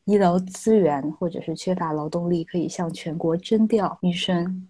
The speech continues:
但是新加坡很难从其他地方再征调到这样的劳动力。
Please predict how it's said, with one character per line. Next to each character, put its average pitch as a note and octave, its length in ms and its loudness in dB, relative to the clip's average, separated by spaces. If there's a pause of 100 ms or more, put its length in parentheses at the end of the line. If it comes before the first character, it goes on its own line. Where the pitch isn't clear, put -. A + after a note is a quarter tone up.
(160)
但 F#3 200 0
是 F#3+ 100 2
新 G3 180 -2
加 F#3+ 160 4
坡 G3 160 4
很 E3+ 220 -6
难 D#3 140 0
从 F3 260 -2
其 - 240 -4
他 G#3+ 180 0
地 G3+ 200 2
方 E3+ 260 -6
再 D#3 160 -2
征 E3+ 320 -2
调 E3 220 2
到 D3+ 280 -2 (140)
这 - 140 2
样 E3 120 6
的 D3+ 120 2
劳 D3 160 -4
动 D#3 240 2
力。 D#3+ 200 4